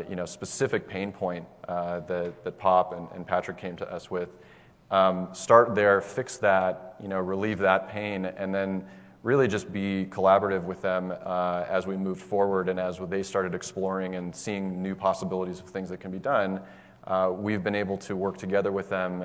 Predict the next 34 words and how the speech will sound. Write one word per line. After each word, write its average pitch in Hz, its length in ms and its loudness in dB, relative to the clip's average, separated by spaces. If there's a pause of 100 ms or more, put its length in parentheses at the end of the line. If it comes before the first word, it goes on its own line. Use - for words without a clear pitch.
and 92 340 -6
very, 107 380 4
very 95 260 2
quickly, 95 600 -6 (480)
uh, 90 380 2 (120)
kind 95 140 -4
of 90 180 -6
iterate 110 480 4
on, 92 380 0
on 95 200 -2
the 92 80 -4
core 113 280 0
solution, 107 580 -4 (340)
add 104 220 6
new 107 140 0
solutions 107 480 -4
for 101 200 -2
them, 98 440 -4
uh, 92 340 0
as 95 180 -2
they 92 120 -8
needed 95 260 -4
them. 92 260 -4 (440)
Uh, 90 320 -2
and 80 100 -6
I'll 90 140 -6
talk - 580 -4
very 110 240 4
briefly 98 380 -2
about 95 180 0
some 95 160 -6
of 92 100 -6
these 101 220 -4
things. 98 420 -4